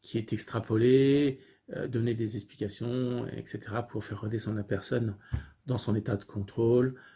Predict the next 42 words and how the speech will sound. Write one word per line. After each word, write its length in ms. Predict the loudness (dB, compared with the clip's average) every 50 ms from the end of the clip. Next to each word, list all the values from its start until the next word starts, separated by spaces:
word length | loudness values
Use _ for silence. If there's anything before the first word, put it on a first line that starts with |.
| _ _ _ -10
Euh, 120 | -8 -6 -6
voilà. 280 | -6 -6 -6 -8 -10 -8 -6 -6 -6 -4
Donc, 400 | -4 -4 -2 0 0 -2 -2 -4
encore 220 | -6 -4 -2 -2
une 100 | -2 -2
fois, 640 | 0 2 4 4 6 6 6 6 4 4 2 2 -2 -8 -20 _ _ _ _
ça 200 | -14 -10 -8 -8
peut 140 | -4 -4 -4
être 180 | -4 -4 -4 -4
une 400 | -2 -2 0 0 0 0 0 0
musique, 720 | 0 0 0 0 0 2 4 4 4 4 2 0 -4 -10
ça 200 | -8 -6 -6 -6
peut, 300 | -4 -4 -6 -6 -4 -6
il 100 | -6 -8
faut 140 | -6 -6
du 180 | -6 -6 -6 -10 _ _ 0
calme, 560 | 2 2 2 4 2 4 4 6 4 4 2 -2 -12 -20 -20 -20 -20 _ _ _ -4
et 340 | -2 -2 -2 -2 -2 -4 -4
surtout 540 | -6 -6 -8 -6 -4 -2 -2 -2 0 2 2
ne 100 | 2 4
pas 160 | 4 2 0
chercher 360 | 0 0 -4 -4 -2 0 2
à 180 | 2 2 0 -2
contrarier, 840 | -4 -4 -2 -2 -2 -2 -2 -4 -4 -2 0 2 2 4 6 6 4
à 100 | 4 2
forcer 520 | -4 -6 -2 -2 -2 -2 -2 0 0 2
la 100 | 2 0
personne. 540 | 0 -2 -2 -2 0 0 0 2 0 -2 -6 -8 -16 -20 -20 _ _ _ _ -10
Voilà, 220 | -6 -6 -4 -4
vraiment 400 | -4 -4 -2 2 4 4 6 6
la 140 | 4 4 2
ramener, 680 | -2 -4 -2 0 0 0 2 2 2 2 2 0 -2 -8 -16 -20 _ _ _ _ _ -8 -6
euh, 520 | -4 -4 -4 -4 -4 -4 -4 -4 -4 -4 -4
dans 140 | -4 -4
une 160 | -4 -4 -6 -8
situation 440 | -8 -10 -8 -6 -6 -4 -4 -4
de 100 | -2 -4
calme, 300 | -4 -2 -2 0 0 0
d'apaisement, 560 | 0 -2 -2 -2 -4 -4 -2 0 0 0 0 -2
afin 180 | -2 -4 -4
qu'elle 200 | -4 -4 -6 -6
puisse 340 | -6 -6 -6 -6 -6 -10